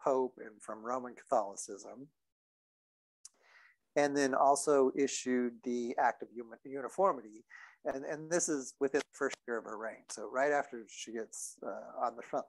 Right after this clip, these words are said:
throne, she starts getting to work to sort this out, because Queen Mary had reignited the, the, the chaos. And so she's trying to,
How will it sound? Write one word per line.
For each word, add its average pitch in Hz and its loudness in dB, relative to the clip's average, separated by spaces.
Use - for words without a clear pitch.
throne, 123 -4
she - -16
starts - -8
getting 135 0
to 127 -10
work 123 -2
to 113 -10
sort - -6
this - -8
out, 127 0
because 104 -10
Queen 156 0
Mary 139 2
had 113 -2
reignited 127 -2
the, 113 -12
the, 117 -10
the 117 -8
chaos. - -8
And 120 -10
so 123 -4
she's 113 -10
trying 151 0
to, 113 -6